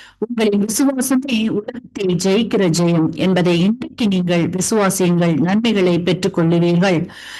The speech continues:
இரண்டாவதாக, திருப்பிக் கொள்கிற நன்மை. யோபுவின் புஸ்தகத்தை நாம் வாசிக்கையில், அங்கே யோபு பல வழிகளில் சாத்தானால் சோதிக்கப்பட்டு, தன் ஆஸ்திகள், உறவுகள், சமாதானம், சந்தோஷம்,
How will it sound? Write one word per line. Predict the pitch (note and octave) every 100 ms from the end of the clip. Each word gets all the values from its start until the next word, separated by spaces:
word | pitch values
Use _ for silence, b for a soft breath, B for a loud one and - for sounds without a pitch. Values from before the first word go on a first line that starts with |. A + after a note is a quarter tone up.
| B
இரண்டாவதாக, | D4 F4 G#4+ G#4 E4 C4+ B3 B3+ C4+ A#3
திருப்பிக் | - D#4+ F4+ F#4+ G4 -
கொள்கிற | C4+ A3 G#3 A#3+
நன்மை. | A#3 F3+ F3 F3 D#3+ - _ - -
யோபுவின் | A#3 B3+ B3+ A3+ G#3+
புஸ்தகத்தை | A3 B3 C4 B3+ B3 A#3+
நாம் | G3+ F#3+
வாசிக்கையில், | F#3 G3 A3+ - F3+ A3 G#3+ B2+ - _ _
அங்கே | - D4+ D#4 B3+
யோபு | D#4+ G#4 G4 B3
பல | B3 B3 C#4 F#4+
வழிகளில் | F#4 C#4+ D4 D4 C#4 C4+
சாத்தானால் | A#3+ A#3+ B3 C#4 A#3+ G3+ -
சோதிக்கப்பட்டு, | F#3 G#3 - A3 A3 G3+ C#4+ C#4+ B B -
தன் | C4
ஆஸ்திகள், | B3 C4+ E4 - E4 D4+ E4
உறவுகள், | G#3 A3 C#4 D4 D4 D#4+ D#4
சமாதானம், | - - A3 B3+ D4 B3+ A3+ A#3
சந்தோஷம், | - - G#3 A3 A#3+ A#3+ A#3 B3